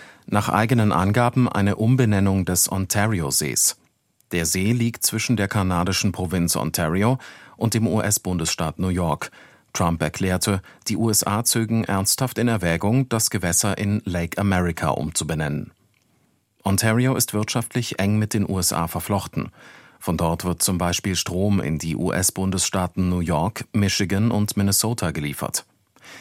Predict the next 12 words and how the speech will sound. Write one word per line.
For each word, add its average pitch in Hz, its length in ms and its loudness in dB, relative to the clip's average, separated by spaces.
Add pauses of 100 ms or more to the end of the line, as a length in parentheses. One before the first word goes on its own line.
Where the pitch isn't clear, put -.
(220)
Der 85 80 0
Premierminister 92 760 2
der 69 120 -4
Provinz, 85 580 0
Ford, 98 400 -2 (400)
hatte 92 220 -2
Trump 104 320 0
gestern 107 400 2
in 104 180 2
drastischen 95 600 0
Worten 90 400 -2
kritisiert 107 680 -2